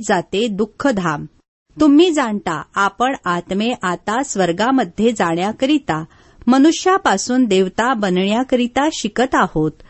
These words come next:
हे लक्ष्मीनारायण देवता आहेत ना? मनुष्यापासून देवता बनायचे आहे नवीन दुनियेसाठी. बाबांकडून तुम्ही शिकत आहात. जितके शिकाल, अभ्यासामध्ये कोणाचा पुरुषार्थ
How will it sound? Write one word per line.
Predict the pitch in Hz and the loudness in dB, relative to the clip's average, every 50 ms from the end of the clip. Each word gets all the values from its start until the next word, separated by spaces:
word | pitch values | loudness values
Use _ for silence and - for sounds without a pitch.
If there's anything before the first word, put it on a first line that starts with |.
| - - - - _ - - 302 | -20 -20 -20 -20 _ -6 0 2
हे | 330 339 320 | 2 4 4
लक्ष्मीनारायण | 269 247 - - - 294 294 330 381 370 349 254 220 214 214 226 262 285 277 | 2 0 -2 -4 0 2 4 4 4 4 2 2 0 -2 -2 0 0 2 2
देवता | 214 196 185 180 180 185 - 262 285 277 240 202 | 2 2 0 0 0 0 -2 -2 0 0 -2 -2
आहेत | 180 170 180 165 - - | -4 -4 -4 -6 -4 -4
ना? | 160 180 247 302 254 - _ _ _ _ - _ _ _ - | -4 -2 -2 -2 -4 -6 _ _ _ _ -20 _ _ _ 0
मनुष्यापासून | 220 226 233 247 262 233 - - 277 220 214 - 190 185 190 - - 247 269 269 | 2 2 2 2 0 0 -2 -2 -2 -2 -2 -2 -2 -2 -2 -4 -2 0 2 2
देवता | 233 190 185 185 185 - - 233 254 | 2 2 2 0 0 -2 -2 -2 -2
बनायचे | 247 226 196 185 180 185 190 - - 262 254 247 - | -2 -2 -2 0 0 -2 -2 -2 0 -2 -2 0 0
आहे | 214 214 196 151 165 185 226 | -4 -4 -4 -2 -2 -2 0
नवीन | 254 226 202 202 240 269 285 262 | 0 2 2 2 4 6 6 6
दुनियेसाठी. | 233 196 180 180 180 185 196 233 - - 302 285 262 - - 170 147 147 _ _ _ - - - - _ - 220 | 6 4 4 4 2 2 2 2 2 0 0 -2 -2 -4 -6 -6 -6 -8 _ _ _ -20 -20 -20 -20 _ -6 -2
बाबांकडून | 208 262 262 262 226 285 320 359 392 370 339 311 320 330 370 - | 0 2 2 2 0 0 0 0 0 0 0 0 0 0 0 0
तुम्ही | 320 269 240 247 269 285 - | 0 2 4 4 4 2 2
शिकत | - 240 208 - 240 262 262 269 | 0 -6 -4 -2 -4 -4 -2 -2
आहात. | 180 175 - 160 156 151 - _ _ - - _ - 190 185 | -4 -4 -4 -6 -6 -6 -8 _ _ -20 -18 _ -8 -4 -2
जितके | 247 247 - _ - 269 254 240 | -2 -2 -4 _ -2 0 0 0
शिकाल, | - - 233 202 - 247 247 247 196 156 156 - - | 0 -2 -6 -4 -2 -2 -2 0 -2 -4 -6 -6 -4
अभ्यासामध्ये | 202 196 185 190 240 262 269 262 - 320 330 320 277 208 175 175 - 214 240 | -4 -4 -2 -2 0 0 0 0 0 2 2 2 2 0 0 -2 0 0 0
कोणाचा | 262 - - 202 185 185 185 196 190 - 254 269 | 0 0 0 0 2 2 0 -2 -2 -2 -2 -2
पुरुषार्थ | 285 - - 190 175 170 - - 202 190 202 208 - - | -2 -2 -2 -2 -2 -2 -2 -2 -4 -4 -4 -6 -4 -2